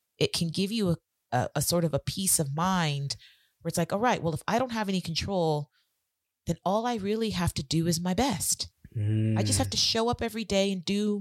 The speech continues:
Speaker 1: my best, because that's all I can do. I don't have control over anything else.
Speaker 2: Yeah, it's a freeing idea, right?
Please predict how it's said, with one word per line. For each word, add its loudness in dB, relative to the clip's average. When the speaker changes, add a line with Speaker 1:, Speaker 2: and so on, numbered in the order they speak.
Speaker 1:
my 0
best, 0
because 2
that's 0
all 2
I -2
can -4
do. -4
I 2
don't 4
have -4
control 0
over 0
anything -4
else. -2
Speaker 2:
Yeah, 4
it's 0
a 2
freeing -2
idea, 0
right? 0